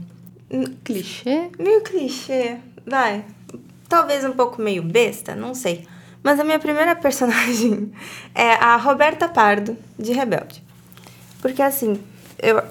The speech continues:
Speaker 2: eu, como a maioria das pessoas nascidas e crescidas nos anos dois mil, assistimos Rebelde. E a minha personagem favorita sempre foi a Roberta. Tá, tinha aquele lado de, dela ser minha favorita porque, ah, ela era a rebelde, ela era, fazia, acontecia, não sei o quê.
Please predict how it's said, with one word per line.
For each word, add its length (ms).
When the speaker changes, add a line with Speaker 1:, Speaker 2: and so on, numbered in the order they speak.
Speaker 2:
eu, 120
como 160
a 20
maioria 260
das 120
pessoas 440
nascidas 380
e 180
crescidas 440
nos 120
anos 180
dois 160
mil, 180
assistimos 420
Rebelde. 480
E 80
a 40
minha 120
personagem 460
favorita 400
sempre 300
foi 100
a 40
Roberta. 460
Tá, 160
tinha 240
aquele 240
lado 240
de, 180
dela 180
ser 120
minha 100
favorita 460
porque, 240
ah, 120
ela 160
era 240
a 140
rebelde, 680
ela 100
era, 220
fazia, 440
acontecia, 640
não 100
sei 140
o 100
quê. 280